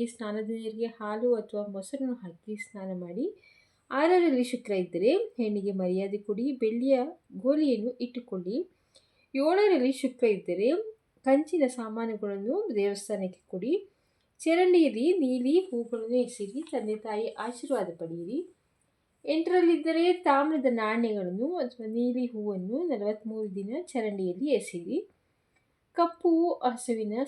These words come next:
ಸೇವೆ ಮಾಡಿ. ನಾಲ್ಕು ಶುಕ್ರವಾರ ಕಪ್ಪು ಹಸುವಿಗೆ ಹಿಟ್ಟು ಮತ್ತು ಬೆಲ್ಲವನ್ನು ತಿನ್ನಿಸಿ. ಒಂಬತ್ತರಲ್ಲಿದ್ದರೆ ಶುಕ್ರ ಸ್ವಲ್ಪ ನೀಚ ಪ್ರಭಾವ ತೋರುತ್ತದೆ. ಅದಕ್ಕೆ ಬೇವಿನ ಗಿಡದ ಕಾಂಡದಲ್ಲಿ ಚೌಕಾಕಾರದ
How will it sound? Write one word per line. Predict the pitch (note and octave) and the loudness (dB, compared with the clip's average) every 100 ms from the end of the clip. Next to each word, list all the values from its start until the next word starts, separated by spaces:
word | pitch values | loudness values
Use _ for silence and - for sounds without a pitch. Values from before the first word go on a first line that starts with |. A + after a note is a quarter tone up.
| - | -2
ಸೇವೆ | G3+ G3+ | -2 -2
ಮಾಡಿ. | F#3 D#3+ D3 G3 F#4 A4+ _ _ _ _ _ - | -4 -8 -8 -4 -4 -4 _ _ _ _ _ -4
ನಾಲ್ಕು | D4 E4+ F4 D#4 | 2 2 4 2
ಶುಕ್ರವಾರ | D4 - C4+ B3+ A3+ D4+ - | 0 2 4 4 4 2 0
ಕಪ್ಪು | C4+ B3+ - A#3+ A#3+ | -2 -2 -2 -2 -2
ಹಸುವಿಗೆ | G#3 - A#3 G#3 G3 E4 | -4 -10 -8 -6 -2 -2
ಹಿಟ್ಟು | F4 A#3 - A#3 | -2 -6 -8 -8
ಮತ್ತು | G#3 G3+ _ - | -6 -8 _ -6
ಬೆಲ್ಲವನ್ನು | G#3+ C4 A#3 F#3 F4+ | -2 0 0 -2 -4
ತಿನ್ನಿಸಿ. | - G3 G#3 F#3 - C4+ A#4+ - _ _ _ _ _ _ - - | -6 -8 -8 -12 -8 -6 -6 -8 _ _ _ _ _ _ -6 0
ಒಂಬತ್ತರಲ್ಲಿದ್ದರೆ | D#4 F#4 G4 E4 B3+ A3 G3+ G#3+ C4 G4 | 2 2 2 2 2 0 -2 2 2 2
ಶುಕ್ರ | - - - G3+ B3 G#4 - _ _ _ _ C#4 | -4 -16 -8 -2 0 0 -6 _ _ _ _ -12
ಸ್ವಲ್ಪ | C4 C4+ C4+ | -4 0 4
ನೀಚ | C4+ D4 D4 C#4+ | 4 2 0 0
ಪ್ರಭಾವ | G#3+ F#3+ F#3+ F#3 G3+ - - _ - | 0 2 4 4 2 -2 -8 _ -6
ತೋರುತ್ತದೆ. | G3+ F3+ F3 F3 B3+ | -4 -4 -6 0 0
ಅದಕ್ಕೆ | B3 - C#4 D4+ D4+ - A3+ | 0 -4 -4 -2 -2 -4 0
ಬೇವಿನ | B3 C#4 D4+ D#4 A#3+ | 4 4 4 0 0
ಗಿಡದ | B3 B3 C4 C#4 | 2 4 6 4
ಕಾಂಡದಲ್ಲಿ | C#4 A3+ A3+ A3+ A3 F#3+ C4+ G4 G4+ | -2 -6 -4 -4 -4 -4 -2 -2 -4
ಚೌಕಾಕಾರದ | B3 A3 A#3+ A#3 A3 G3+ G3 | -8 -4 -6 -6 -6 -6 -6